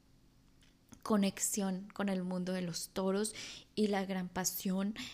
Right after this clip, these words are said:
es gracias a que me lo heredó mi papá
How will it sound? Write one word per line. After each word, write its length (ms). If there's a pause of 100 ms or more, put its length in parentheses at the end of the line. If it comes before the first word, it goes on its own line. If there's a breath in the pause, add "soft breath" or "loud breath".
(140 loud breath)
es 400 (600 soft breath)
gracias 520
a 60
que 140
me 200
lo 160
heredó 720 (320)
mi 180
papá 680